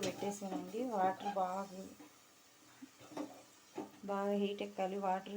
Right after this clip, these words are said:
వేడైతే అందులో రైస్ వేసేయాలి. ముందుగా అయితే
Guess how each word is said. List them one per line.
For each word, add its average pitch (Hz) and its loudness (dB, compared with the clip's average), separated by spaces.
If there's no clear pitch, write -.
వేడైతే 196 2
అందులో 202 4
రైస్ 196 2
వేసేయాలి. 185 -2
ముందుగా 202 -2
అయితే 202 -2